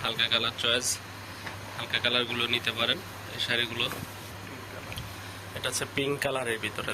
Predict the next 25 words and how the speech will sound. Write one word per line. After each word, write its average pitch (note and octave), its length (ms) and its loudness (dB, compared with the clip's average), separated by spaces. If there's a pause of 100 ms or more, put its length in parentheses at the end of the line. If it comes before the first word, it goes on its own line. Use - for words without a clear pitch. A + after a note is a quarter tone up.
দেখেন A2+ 220 -4 (200)
বেবি A#2+ 300 -2
পিঙ্ক C3+ 240 0
কালার, C3+ 240 2 (140)
অনেক C3+ 180 -2
সুন্দর A2+ 380 -2 (220)
কাজ, A#2+ 140 4 (180)
কারুকার্য B2+ 440 2 (160)
দেখেন। G#2+ 240 0 (1600)
তো C3 80 0 (160)
অবশ্যই D3 340 8
আমাদের D3 200 4 (100)
মৌচাক D3 380 6
মার্কেট D3 340 4
বাদল C3+ 240 2
শাড়ি C#3 280 8 (160)
মিউজিয়ামে C3 380 8 (100)
আসবেন, B2 240 6 (120)
যারা B2+ 160 6
ঢাকার A#2+ 360 4
ভিতরে B2 300 6
আছেন, C#3+ 220 2 (220)
এসে C3 180 0
দেখে B2+ 240 0
আপনাদের B2+ 360 0